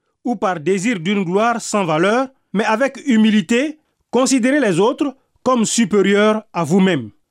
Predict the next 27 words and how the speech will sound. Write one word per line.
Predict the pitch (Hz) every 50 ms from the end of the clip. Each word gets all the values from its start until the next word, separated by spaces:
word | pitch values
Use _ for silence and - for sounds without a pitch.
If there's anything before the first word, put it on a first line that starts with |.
| _ _
Que | - 160 170
chacun | 160 - - 180 165 - 208 202
de | 170 180
vous, | 165 165 220 247 277 285 - _ _ _ _ -
au | 269 214 226
lieu | 220 226 285 277
de | 247 233
regarder | 214 220 208 202 208 208 202 190 233
à | 202 190 180
ses | - 196 185
propres | 175 - 214 247 277 269 269 247 202 196
intérêts, | 226 214 - 226 208 202 202 208 226 220 - _ _ _ _ _ _ _
regarde | 147 151 180 180 170 196 196 180 160
aussi | 160 156 - - - 160 165 165 175 160 - _ _ _ _ _
à | 185 165 160
ceux | - - - 170 156 143 143 165 - _
des | 156 147 151 135 117 170
autres. » | 160 - - - - _ _ _ _ -
Les | 180 214 247 247
sociologues | - 302 277 - 311 302 294 330 370 403 415 - 392 - -
ont | 226
établi | 208 202 196 - 214 208 190 214 233 202
que | - 196 175 160 151 143 131 123 123 - _ _ _ _
presque | - 254 262 262 - - 240 233 - -
tout | - 339 349
le | 269
monde | 220 208 202 202 214 233 233 247 262 262